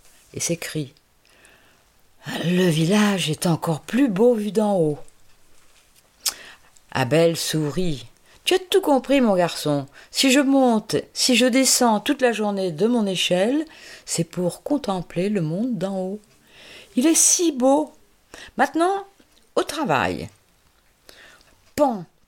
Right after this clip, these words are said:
pan, Abel donne des coups de marteau. Martin tient bien serré dans ses mains le petit barreau. Un peu de ficelle, et voilà, c'est réparé. « Alors, je monte chez toi, » dit Martin.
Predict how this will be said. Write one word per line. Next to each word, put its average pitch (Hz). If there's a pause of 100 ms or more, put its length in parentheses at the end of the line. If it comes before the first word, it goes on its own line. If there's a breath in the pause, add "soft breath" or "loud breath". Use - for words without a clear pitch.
(120)
pan, 202 (200)
Abel 135
donne 156
des 113
coups -
de 127
marteau. 120 (800 loud breath)
Martin 196
tient 165 (160)
bien 240
serré 208
dans 160
ses -
mains 220
le 170
petit 226
barreau. 233 (540 loud breath)
Un 202
peu 294
de 254
ficelle, 277 (420 soft breath)
et 466 (100)
voilà, 381 (320)
c'est -
réparé. « 349 (1800 soft breath)
Alors, 330
je 190
monte 254
chez 370
toi, » 220
dit 147
Martin. 117